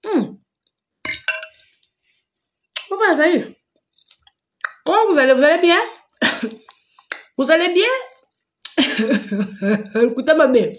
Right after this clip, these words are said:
Bata matalana. Ndeni Congo. <laughs> Oh, combien un supermarché? Nde-, ndeni Zaïre.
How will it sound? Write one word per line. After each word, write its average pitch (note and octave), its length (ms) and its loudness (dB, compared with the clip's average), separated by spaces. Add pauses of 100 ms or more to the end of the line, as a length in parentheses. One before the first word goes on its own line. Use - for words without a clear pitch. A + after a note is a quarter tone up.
(1160)
Bata B3+ 180 -2
matalana. D#4 520 2 (280)
Ndeni A4 360 -4
Congo. A#3 480 2
<laughs> - 40 -6 (4000)
Oh, F4+ 140 0
combien D#4+ 220 2
un D4 40 2
supermarché? A#3 840 -2 (560)
Nde-, C4+ 340 -2
ndeni A4+ 320 4
Zaïre. G3+ 500 0